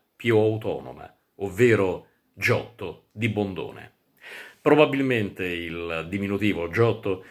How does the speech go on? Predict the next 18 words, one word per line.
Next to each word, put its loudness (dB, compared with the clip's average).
viene 2
dal 0
nome -2
completo -8
Ambrogiotto 2
o 6
Angiolotto -2
di -8
Bondone, -2
nato 0
a -4
Vespignano -8
di -12
Vicchio -10
del -8
Mugello. -10
Giorgio 6
Vasari 2